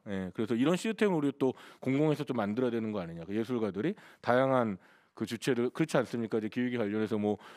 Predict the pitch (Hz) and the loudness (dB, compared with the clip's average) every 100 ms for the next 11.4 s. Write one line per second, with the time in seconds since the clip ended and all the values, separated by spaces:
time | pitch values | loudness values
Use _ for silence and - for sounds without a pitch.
0 | - - 110 107 104 101 101 - _ _ | -20 -6 0 2 2 0 -2 -8 _ _
1 | - 131 147 151 135 113 107 107 98 131 | 2 4 4 2 0 0 -2 -2 0 0
2 | 120 107 92 - 104 104 - 107 107 113 | 0 -4 -8 -2 0 0 0 0 0 -2
3 | 110 101 104 107 107 - 139 123 - 90 | -2 -2 -2 -2 -4 -4 -2 -2 -2 -4
4 | 95 98 - - - - 107 110 127 120 | -2 -2 -4 -16 -20 -4 0 2 2 0
5 | 113 107 101 92 92 - 143 104 - - | -2 0 0 0 -2 0 0 0 -8 -2
6 | 185 202 208 - 175 151 139 113 104 98 | 2 4 2 2 2 4 2 2 0 0
7 | 113 107 101 135 - 113 95 98 98 110 | 0 0 2 0 0 -2 -2 -4 -2 -2
8 | 117 104 98 - - - - 175 170 165 | -2 -2 -2 -4 -14 -16 0 2 2 2
9 | 123 120 131 135 151 123 131 - 117 120 | 0 -2 -2 2 4 2 0 -6 -6 0
10 | 165 151 139 143 131 131 131 135 123 110 | 0 2 0 0 0 -2 -2 -2 0 0
11 | 98 - 127 185 | -2 -2 0 0